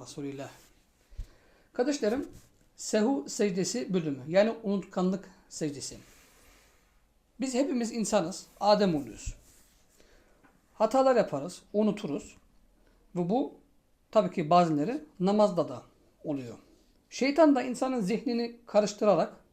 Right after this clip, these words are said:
namazda hata yapmasına sebep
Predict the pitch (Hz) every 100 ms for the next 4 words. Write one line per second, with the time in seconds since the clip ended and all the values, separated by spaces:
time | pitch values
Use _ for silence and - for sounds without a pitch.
0 | _ _ - 131 156 170 170 208 277 -
1 | - - _ - 151 202 226 190 - 165
2 | 151 143 185 349 - _ _ _ - 226
3 | 190 202